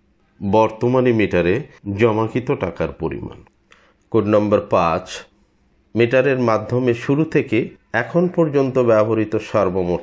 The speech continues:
ইউনিট। কোড নম্বর ছয়,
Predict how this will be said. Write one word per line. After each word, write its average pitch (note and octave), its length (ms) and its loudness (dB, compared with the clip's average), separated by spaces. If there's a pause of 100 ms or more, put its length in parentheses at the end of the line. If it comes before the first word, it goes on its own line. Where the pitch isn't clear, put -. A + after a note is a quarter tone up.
(120)
ইউনিট। E2 400 -4 (1000)
কোড F#2+ 240 0
নম্বর F#2+ 240 2
ছয়, F2+ 540 -2